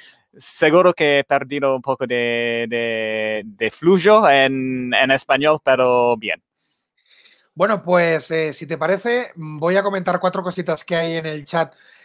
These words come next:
Speaker 2: respecto a lo que hablábamos ahora y vamos a ir empezando con tus fotografías, ¿vale, Tom?
Speaker 1: Claro, sí.
Speaker 2: Mira, Ana Roger dice, eh, "¿Ves cómo no lo has olvidado?".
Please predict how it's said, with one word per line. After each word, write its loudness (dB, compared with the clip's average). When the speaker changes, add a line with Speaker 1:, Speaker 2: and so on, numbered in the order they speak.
Speaker 2:
respecto 0
a 2
lo 0
que -4
hablábamos 2
ahora 2
y -2
vamos 0
a 0
ir 0
empezando -2
con -4
tus -10
fotografías, -6
¿vale, -2
Tom? 0
Speaker 1:
Claro, 4
sí. -2
Speaker 2:
Mira, 2
Ana 2
Roger 2
dice, -2
eh, 2
"¿Ves 0
cómo -2
no 4
lo 4
has 0
olvidado?". 0